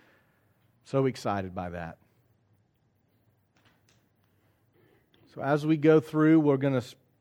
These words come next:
break down. In about six weeks, we're gonna break down into a, a s-, a series of mini-series, I guess, where we begin to break down what does it look like to actually love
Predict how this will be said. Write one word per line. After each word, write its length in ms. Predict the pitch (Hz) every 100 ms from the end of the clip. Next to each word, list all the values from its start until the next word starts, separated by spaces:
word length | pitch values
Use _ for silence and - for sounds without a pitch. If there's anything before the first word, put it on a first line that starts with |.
| -
break 480 | 107 123 143 151 139
down. 580 | 139 139 147 147 151 147 - 113 _ _ _ _ _ _ _
In 140 | - 120
about 260 | 120 117
six 320 | - 165 -
weeks, 300 | 170 160 131
we're 60 | 135
gonna 220 | 135 131
break 360 | 117 127 131 135
down 240 | 135 139
into 220 | 135 139
a, 60 | 120 - -
a 120 | 117
s-, 260 | 107 - -
a 120 | 135 113 -
series 460 | - 180 180 175
of 100 | 143
mini-series, 680 | 143 156 143 113 120 101 95
I 140 | 95 95
guess, 580 | 101 92 92 - - - _ _ _ _ _
where 140 | 151 135
we 80 |
begin 320 | 127 135 147 147
to 80 |
break 340 | 120 127 143 143
down 220 | 143 139
what 80 | 139
does 160 | 151
it 80 | 147
look 160 | 156 156
like 160 | 147
to 160 | - 147
actually 300 | 131 - 139
love 500 | 123 131 139 147 143